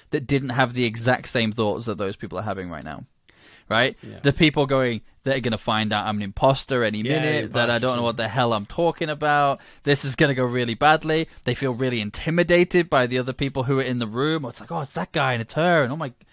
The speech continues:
Speaker 1: I can't believe I'm in here." Every single one of them feels the same. And if they don't, they're a psychopath, right? Every single
Speaker 2: <laughs>
Speaker 1: person in that room feels the same. And then the only difference between the people that are at the top of their industry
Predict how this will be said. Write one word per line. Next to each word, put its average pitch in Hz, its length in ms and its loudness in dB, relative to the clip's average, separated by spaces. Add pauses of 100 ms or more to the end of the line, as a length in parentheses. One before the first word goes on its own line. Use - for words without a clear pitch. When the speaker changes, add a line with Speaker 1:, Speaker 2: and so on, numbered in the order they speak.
(220)
Speaker 1:
I - 20 -16
can't 170 220 -2
believe 151 180 2
I'm 131 120 0
in 170 120 0
here." 135 280 0 (320)
Every 214 260 6
single 180 280 2
one 151 160 4
of 120 60 -2
them 107 140 -6
feels 110 260 -4
the - 60 -16
same. 92 260 -10
And 123 80 -4
if 139 80 -2
they 160 120 4
don't, 147 280 4
they're 98 100 -2
a 101 40 -4
psychopath, - 720 -6
right? 117 200 -2 (280)
Every 180 240 2
single 170 240 0
Speaker 2:
<laughs> 156 100 -2
Speaker 1:
person 135 220 2
in 123 60 -4
that 117 120 -2
room 113 220 -6
feels 101 300 -8
the 104 80 -16
same. 82 360 -14 (580)
And 131 240 0
then 123 360 -2 (580)
the 143 200 -6
only 202 400 0
difference 120 680 -4
between 120 680 -6
the 120 80 -10
people 160 500 -2
that 143 100 0
are 131 100 -2
at - 80 -12
the 110 60 -12
top - 320 2
of 170 80 2
their 139 180 6
industry 117 640 -4